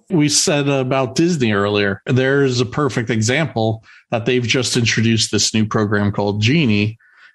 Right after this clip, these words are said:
and it's to take people using A I to guide them around the parks, free up resources, so forth. Will that create the same experience? Will that create the same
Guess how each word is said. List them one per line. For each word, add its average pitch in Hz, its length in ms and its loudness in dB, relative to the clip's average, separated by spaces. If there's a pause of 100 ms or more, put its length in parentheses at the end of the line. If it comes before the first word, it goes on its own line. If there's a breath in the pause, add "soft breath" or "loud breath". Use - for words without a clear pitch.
and 110 600 0 (460)
it's 110 460 -2
to 110 100 0
take 113 300 -2
people 110 760 -2 (140)
using 123 500 2
A 139 200 0
I 113 480 0
to 110 80 -2
guide 104 280 0
them 113 160 0
around 120 260 0
the 131 60 0
parks, 107 600 -4 (340 loud breath)
free 120 280 0
up 143 240 -4 (120)
resources, 113 1080 2
so 160 180 2
forth. 107 360 -2 (460 soft breath)
Will 123 180 0
that 139 300 -2 (680)
create 131 320 0
the 127 80 -2
same 131 300 0
experience? 123 760 0
Will 131 120 0
that 120 220 -2
create 120 380 0
the 120 60 -8
same 113 680 2